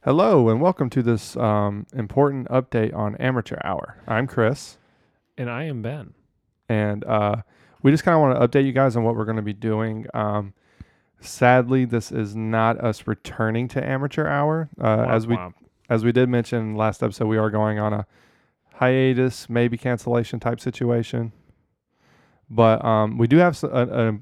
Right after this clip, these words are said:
Speaker 1: a, a good update that some of you may be interested in, which is why I wanted to put this on the feed real quick. Um, so, uh, Ben has been so kind as to invite me to join him on Talking Jacks, which is a Charlotte Independence specific podcast. And, um,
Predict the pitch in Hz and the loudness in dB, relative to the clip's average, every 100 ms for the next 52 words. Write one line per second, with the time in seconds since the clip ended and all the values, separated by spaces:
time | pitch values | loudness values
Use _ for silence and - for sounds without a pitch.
0 | - 123 117 135 127 120 123 120 110 135 | -4 0 4 4 4 2 0 0 -2 0
1 | 139 127 120 113 120 117 113 120 127 120 | 0 0 0 0 0 0 -2 -2 -4 -4
2 | 120 107 107 104 101 107 104 104 104 98 | -4 -4 -2 -4 -6 -4 -2 -2 -4 -6
3 | - 113 - 104 107 101 - 120 110 - | -6 -6 -6 -6 -6 -10 -8 -6 -6 -8
4 | - - - - _ _ _ _ _ - | -12 -8 -10 -10 _ _ _ _ _ -4
5 | 117 110 107 - - 123 113 110 - 113 | 0 0 -2 -6 0 4 4 0 0 2
6 | 104 101 101 120 170 196 120 110 - 110 | 2 0 0 2 2 2 0 -2 -6 -2
7 | 113 101 107 - 117 - 110 107 104 - | 0 0 -2 0 0 0 0 0 -2 -2
8 | 107 104 113 - 110 104 113 110 123 113 | -2 0 -2 -2 -6 -8 -8 -4 -2 -2
9 | 110 117 110 104 - 104 117 104 123 127 | -4 -4 -4 -4 -6 -6 -6 -4 -2 -2
10 | - 113 - 110 104 - 110 110 107 104 | -4 -6 -4 -6 -6 -4 -2 -2 -6 -8
11 | - 123 110 - - _ _ _ _ - | -4 -4 -4 -6 -16 _ _ _ _ -10
12 | - 117 117 107 - 120 131 - - - | -6 -4 -4 -6 -4 -2 -2 -4 -10 -10
13 | - - _ _ _ _ _ _ _ _ | -16 -20 _ _ _ _ _ _ _ _
14 | _ _ - 110 104 101 104 104 101 101 | _ _ -6 -2 0 -2 -2 0 0 -2